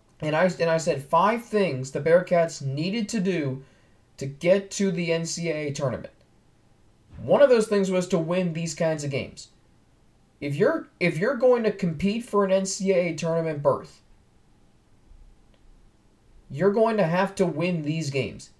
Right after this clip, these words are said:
against teams that are middle of the pack, good, solid, competitive, but you gotta be the better team.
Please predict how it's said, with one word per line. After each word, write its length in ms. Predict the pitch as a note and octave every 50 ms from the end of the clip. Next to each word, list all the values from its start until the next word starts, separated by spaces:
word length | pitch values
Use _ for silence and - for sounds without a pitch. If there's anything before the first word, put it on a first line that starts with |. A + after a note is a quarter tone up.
| _ _ -
against 480 | C#3 D3 D3 F#3+ G#3+ B3 A3+ - -
teams 240 | - A3 A3 G#3+ G3
that 140 | G3 F#3 F3+
are 80 | F3+ E3+
middle 300 | D#3 D#3 F3 G#3+ C4 C#4+
of 100 | D4 D4
the 80 | C#4+
pack, 480 | C#4 - G3+ G3 G3 F#3+ F#3 F3+ - - _ _ _ C3+ C3+ -
good, 480 | - G#3+ A#3+ B3+ B3+ C4 C4+ A3+ C4+ - - _ _ _ _ _
solid, 840 | _ - - - - - - B3 A#3+ A#3 A3+ A3 A3 A3+ G#3+ G#3 - - - _ _ _ _ _ _ _ _ _ _ _ _ _
competitive, 840 | - F#3+ F3 D#3 D3 - - A#3 A#3+ G#3+ F3 D3 C3+ C3 B2+ B2+ - - _ _ _ _ _ _ _ _
but 180 | - C3 C3 B2+
you 200 | C3 F3 B3 C4+
gotta 320 | A3 B3+ A#3 A3 G3+ G3
be 560 | E3+ D#3+ E3 F#3 F#3 F#3 F3+ F3+ E3+ E3+ E3 - - _
the 180 | C3 D#3+ D#3
better 380 | D3 C#3 D#3+ D#3 D#3 D3 C#3 B2
team. 360 | - - B2 G2 - - -